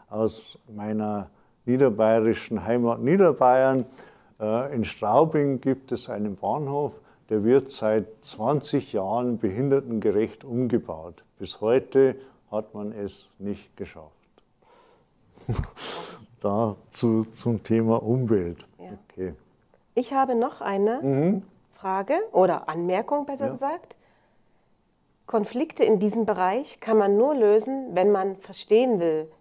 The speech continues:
Speaker 2: statt zu dirigieren und manipulieren.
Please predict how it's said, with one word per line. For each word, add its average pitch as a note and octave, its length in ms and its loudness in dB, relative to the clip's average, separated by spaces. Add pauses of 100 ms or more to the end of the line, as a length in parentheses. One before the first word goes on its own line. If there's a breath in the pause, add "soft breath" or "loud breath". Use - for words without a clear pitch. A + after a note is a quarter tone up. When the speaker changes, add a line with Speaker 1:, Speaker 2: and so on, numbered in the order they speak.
Speaker 2:
statt F3 320 -6
zu F#3 120 -6
dirigieren F3+ 680 -2
und G#3 320 -4
manipulieren. F3 840 -4